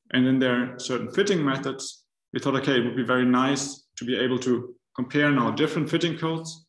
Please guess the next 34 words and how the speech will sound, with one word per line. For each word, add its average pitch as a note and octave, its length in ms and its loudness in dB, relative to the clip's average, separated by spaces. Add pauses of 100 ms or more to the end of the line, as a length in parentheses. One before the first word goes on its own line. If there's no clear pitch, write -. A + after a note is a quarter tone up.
(880)
do C3 120 -2
a B2 100 -2
quick G#3+ 180 2
implementation D3+ 640 0
of C3+ 100 -8
those C3 180 -6
fitting E3 240 0
codes C#3 300 -4
inside A#2+ 340 -10
Pyron, F3 360 0 (560)
and C3 140 2
then C3 120 2
try C#3 320 2
them C3+ 160 2
on B2+ 100 2
the B2 100 0
same A#2+ 260 0
data C#3+ 240 0
set, C#3+ 280 -6 (600)
and A#2+ 160 -4
try C3 220 0
also B2 420 -2
to A#2 360 -2 (300)
use A#2+ 200 -6
in B2 100 0
the A#2 80 0 (180)
resulting B2 480 -2
potentials E3+ 760 -2 (340)
to D3+ 80 -4
do C#3 120 2
the B2+ 120 2
same C#3 280 2
validation A#2 540 -2
methods, - 420 -14